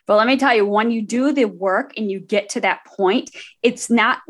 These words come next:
you, you actually don't crave those things that you used to. And I mean, I, I used to, prior to me, like, changing my whole lifestyle and everything, I would, I would easily eat, like,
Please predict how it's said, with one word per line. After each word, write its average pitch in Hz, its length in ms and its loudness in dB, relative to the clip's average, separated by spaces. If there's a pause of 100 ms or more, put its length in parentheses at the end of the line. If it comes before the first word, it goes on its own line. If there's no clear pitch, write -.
(280)
you, 226 420 0
you 247 240 2
actually 285 380 2
don't 240 260 0
crave 226 480 -4
those 202 240 -2
things 220 260 -6
that 202 200 -6
you 214 60 -4
used 254 360 0
to. 170 260 -6 (360)
And 214 340 0 (260)
I 226 160 2
mean, 226 160 0
I, 233 180 2 (140)
I - 80 0
used 330 240 0
to, 226 100 2
prior 302 460 0
to 302 120 -4
me, 247 200 0
like, 202 160 -2
changing 220 260 -8
my 196 100 0
whole 202 200 -2
lifestyle 180 580 0
and 180 100 0
everything, 180 460 -4
I 202 160 0
would, 202 220 -4
I 185 100 2
would 190 180 -2
easily 196 340 -4
eat, 175 220 -8
like, 175 240 -2